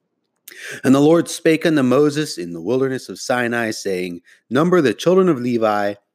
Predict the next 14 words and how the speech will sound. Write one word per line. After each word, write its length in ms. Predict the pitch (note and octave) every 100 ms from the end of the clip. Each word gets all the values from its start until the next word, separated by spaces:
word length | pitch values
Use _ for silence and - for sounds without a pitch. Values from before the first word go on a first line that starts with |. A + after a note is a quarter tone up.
| -
after 280 | F#2 - F2+
the 100 | D#2+
house 380 | - C#3+ D3+
of 100 | D3
their 140 | C#3+ C3
fathers, 600 | - F#2 F2+ F2+ E2+ - _ _
by 160 | G2 A2
their 220 | A#2+ A2+
families. 680 | - G#2 F2+ E2+ E2 E2+ - -
Every 240 | C3 D3
male 420 | A2+ G2+ A2 A#2+
from 220 | B2 G2
a 100 | F2
month 300 | F2 G#2 C#3